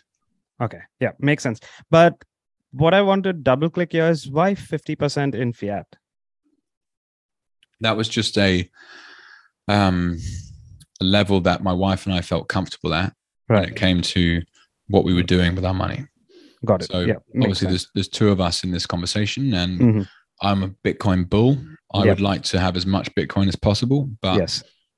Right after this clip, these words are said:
Speaker 2: not everyone believes in it as much as I do, in particular
Speaker 1: Sure,
Speaker 2: in my own
Speaker 1: sure.
Speaker 2: home. So,
Speaker 1: Sure.
Speaker 2: um, that was just a, okay, I'm pretty sure it's going massive, but,
Speaker 1: Yeah.
Speaker 2: you know, let's, let's, let's
Speaker 1: Yeah, of
Speaker 2: see.
Speaker 1: course.
Speaker 2: Let's not.
Speaker 1: Uh,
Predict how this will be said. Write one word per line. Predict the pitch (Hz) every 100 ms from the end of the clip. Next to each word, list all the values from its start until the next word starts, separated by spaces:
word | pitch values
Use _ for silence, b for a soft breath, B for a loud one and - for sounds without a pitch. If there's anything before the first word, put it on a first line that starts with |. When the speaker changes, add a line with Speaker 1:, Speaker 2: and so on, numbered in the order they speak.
| _ _
Speaker 2:
not | 98 101
everyone | 98 98 92
believes | 92 92 90
in | 90
it |
as | 64
much | 92 - 92
as |
I | 92 90
do, | 92 90
in | 87
particular | - - 98 101 90
Speaker 1:
Sure, | 104 78
Speaker 2:
in | 98
my | 92 90
own |
Speaker 1:
sure. | 104
Speaker 2:
home. | 95 87 85
So, | - 95 87 - -
Speaker 1:
Sure. | 107 85 -
Speaker 2:
um, | 98 95 92 90 90 _ _ _ _ _ _ _
that | 113 113
was | 117
just | 117 -
a, | 104 98 120
okay, | 113 98 95 85 - _ _ _ _ _ _ _ _ _ _ _ _ _ _ _ -
I'm | 101
pretty | - 120
sure | - 107 92
it's | -
going | 98 90 90 92
massive, | 92 85 92 90 -
but, | 90 - _ _ _ _
Speaker 1:
Yeah. | 151 101
Speaker 2:
you |
know, | 87
let's, | 95 92 - -
let's, | - - -
let's | 98 - -
Speaker 1:
Yeah, | 95
of | 131
Speaker 2:
see. | -
Speaker 1:
course. | 95 - 107
Speaker 2:
Let's | - 110
not. | 98 - _ _ _ _ _
Speaker 1:
Uh, | 156 160